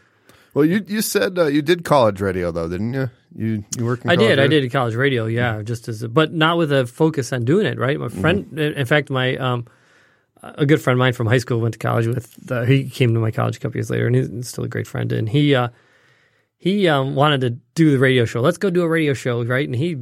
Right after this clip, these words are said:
Speaker 2: he, he, like, was all his initiative, even though I was in the, he wasn't in this business. I was in the, you know, learning T V, and that was my major, kind of. So I was in a related business, and I had audio classes 'cause they were part of the requirement.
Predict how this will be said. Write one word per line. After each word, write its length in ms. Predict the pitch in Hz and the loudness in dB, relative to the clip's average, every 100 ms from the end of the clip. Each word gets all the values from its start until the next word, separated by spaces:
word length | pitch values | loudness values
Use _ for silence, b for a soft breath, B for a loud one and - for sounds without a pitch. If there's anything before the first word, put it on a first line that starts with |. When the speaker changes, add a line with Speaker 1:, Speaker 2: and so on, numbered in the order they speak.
| 117 - _ _ | -12 -16 _ _
Speaker 2:
he, 300 | - 160 139 _ _ - - | -12 -10 -12 _ _ -14 -4
he, 200 | 190 185 | 0 2
like, 320 | 165 127 - | 4 2 -2
was 220 | 151 131 | -4 2
all 180 | 151 151 | 4 4
his 160 | 143 135 | 2 2
initiative, 500 | 127 117 117 104 - | 0 -2 -6 -10 -8
even 220 | 151 139 131 | -4 -2 0
though 60 | |
I 100 | 139 | 2
was 180 | 151 127 | 2 2
in 140 | 135 120 | 0 0
the, 180 | 113 - _ _ _ _ | -2 -6 _ _ _ _
he 140 | - 214 | 0 4
wasn't 260 | 147 135 | 4 2
in 80 | 160 | 2
this 140 | 117 | 0
business. 320 | 117 156 135 123 | 2 2 0 -2
I 120 | 151 | 0
was 140 | 147 | 0
in 140 | 123 123 | 0 -2
the, 80 | 120 | -4
you 180 | 143 | -2
know, 320 | 123 120 143 143 185 | -4 -4 -6 -12 -12
learning 340 | 160 147 131 117 | -4 -2 0 -2
T 180 | 139 135 | -2 2
V, 340 | 143 131 123 b b b b b 131 | 2 0 -4 b b b b b -4
and 100 | 127 | -2
that 60 | |
was 120 | 123 | 0
my 160 | 117 120 | -2 0
major, 360 | 123 131 123 120 | 0 -2 -2 -4
kind 220 | 120 123 | -4 -6
of. 100 | 120 b b b b | -8 b b b b
So 140 | 156 | 4
I 40 | 147 | 4
was 160 | 135 | 4
in 80 | 131 | 2
a 60 | 123 | 2
related 320 | 123 165 165 | 4 4 4
business, 280 | 123 131 143 | 2 0 -2
and 60 | 156 | 0
I 20 | |
had 100 | 131 | 0
audio 280 | 127 143 123 | 0 2 0
classes 360 | 127 127 143 131 | -2 -8 -8 -10
'cause 160 | 127 | -10
they 60 | 131 | -10
were 60 | |
part 160 | 117 123 | -8 -8
of 60 | 120 | -8
the 60 | |
requirement. 520 | 120 - - 131 123 | -8 -8 -8 -8 -10